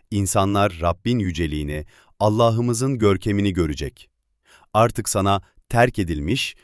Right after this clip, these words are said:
ülkene viran denmeyecek. Bunun yerine sana sevdiğim, ülkene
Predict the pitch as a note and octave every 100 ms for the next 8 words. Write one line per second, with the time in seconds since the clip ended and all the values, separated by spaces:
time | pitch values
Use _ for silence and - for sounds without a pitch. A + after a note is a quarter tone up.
0 | _ _ G#2+ G#2 - A2 A#2 A#2 _ -
1 | F#2+ G#2+ C3 C#3 A2 G#2 F2+ D#2 C#2 -
2 | - _ _ _ - G2 A2+ C3 F#2+ E2
3 | D#2+ D2 E2 G2+ D#3 _ _ - - F#2
4 | F2+ D#2+ D#2+ B1 - _ _ - A2 A2+
5 | B2+ A#2+ C3